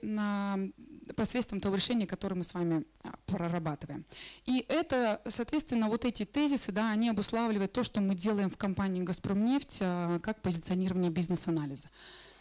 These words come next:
Но, а, мы, э, э, раз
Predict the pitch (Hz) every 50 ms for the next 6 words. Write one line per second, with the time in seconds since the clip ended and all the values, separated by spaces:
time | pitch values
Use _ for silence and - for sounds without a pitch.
0 | - - - - - - - 208 214 202 180 151 139 - - - - 196 185 185
1 | 185 180 180 175 180 180 170 170 185 254 302 302 - - - - _ _ _ -
2 | - - - - - - - - - - - - 180 190 196 196 185 190 190 185
3 | 185 185 156 - - - - - - - - - _ - 208 214 208